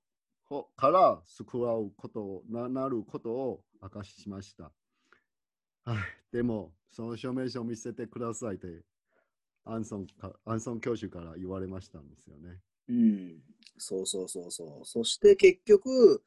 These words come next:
Speaker 1: うん。
Speaker 2: まあ、あのー、チャールズ・アンソン教授が一度その、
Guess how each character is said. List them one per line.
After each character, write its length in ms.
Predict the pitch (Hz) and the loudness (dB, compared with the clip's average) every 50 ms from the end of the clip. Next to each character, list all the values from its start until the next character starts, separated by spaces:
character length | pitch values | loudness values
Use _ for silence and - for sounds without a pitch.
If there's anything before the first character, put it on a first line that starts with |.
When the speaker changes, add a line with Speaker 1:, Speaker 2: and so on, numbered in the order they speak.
| _ _ 110 | _ _ -8
Speaker 1:
う 40 | |
ん。 220 | 110 104 95 80 85 - | -8 -6 -6 -8 -10 -4
Speaker 2:
ま 280 | 135 151 143 123 110 - | 0 2 2 2 2 -2
あ、 80 | 101 113 | -4 -8
あ 40 | 117 | -6
の 100 | 117 113 | -4 -4
ー、 1160 | 113 113 110 107 107 107 104 101 101 101 101 101 101 101 98 98 98 98 98 95 - _ - - | -4 -4 -6 -6 -8 -8 -10 -10 -10 -10 -10 -12 -12 -14 -14 -14 -14 -14 -16 -18 -20 _ -16 -8
チ 100 | - 120 | -2 0
ャ 60 | 117 | 0
ー 40 | 120 | 2
ル 80 | 113 | 0
ズ・ 120 | 107 107 113 | 2 2 2
ア 60 | 120 | 2
ン 100 | 120 113 | 2 0
ソ 160 | - - 98 | -4 -6 -8
ン 80 | 101 - | -12 -8
教 240 | - 104 104 101 101 | -4 -2 -2 -2 -2
授 120 | 95 104 | -4 -4
が 140 | 101 107 104 | -2 0 2
一 240 | 120 131 - 160 151 | 2 2 2 4 6
度 120 | 156 143 | 6 6
そ 140 | - - 135 | 6 4 0
の、 480 | 131 127 127 123 123 123 123 123 113 | 0 0 0 0 -2 -2 -2 -4 -6